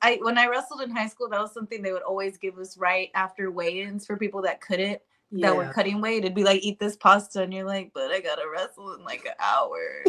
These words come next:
Speaker 1: Please don't do this."
Speaker 2: <laughs> That's why I'm thick now. Yeah, all that pasta I've been eating over the years. That's why I'm
Speaker 1: Mm-hmm.
Speaker 2: in the gym. Okay, that's why I'm in the
Speaker 1: Exactly.
Speaker 2: gym now.
Speaker 1: Do you have a favorite show right now that's not wrestling related?
Speaker 2: Oh,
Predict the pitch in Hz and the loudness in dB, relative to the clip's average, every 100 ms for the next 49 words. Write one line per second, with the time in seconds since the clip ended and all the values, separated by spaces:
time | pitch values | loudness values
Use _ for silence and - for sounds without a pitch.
0 | - 208 - - - 143 - - - - | -2 -2 -4 -4 -6 -4 -4 -4 -18 -10
1 | - 196 - - 294 269 254 - 294 302 | -8 -2 0 2 6 6 6 0 -6 -4
2 | 311 302 247 269 240 180 202 247 269 269 | -2 0 -2 -2 -4 -4 -4 -4 -4 -4
3 | 294 285 233 214 208 202 214 190 190 190 | -6 -6 -8 -8 -8 -10 -10 -8 -8 -8
4 | 190 175 160 202 - 349 381 370 190 202 | -10 -12 -10 -10 2 6 6 6 2 -2
5 | 196 - - - - - - - - - | -6 -6 -6 -8 -18 -20 -18 -16 -16 -4
6 | 190 196 214 185 - 196 196 202 190 190 | 0 2 2 2 0 2 0 0 0 0
7 | - - - - - - - - - - | -4 -12 -20 -20 -20 -18 -18 -18 -16 -6
8 | 220 262 269 311 349 349 330 285 269 277 | 0 6 8 10 10 8 6 4 6 0
9 | - 254 233 247 247 254 254 214 208 - | 0 2 4 4 2 2 0 0 -2 -2
10 | 208 202 - 180 185 185 196 208 208 214 | 2 2 2 -2 -6 -10 -8 -6 -6 -6
11 | 220 214 _ _ _ _ _ _ _ _ | -8 -10 _ _ _ _ _ _ _ _
12 | _ _ _ _ _ _ _ - 254 226 | _ _ _ _ _ _ _ 2 4 4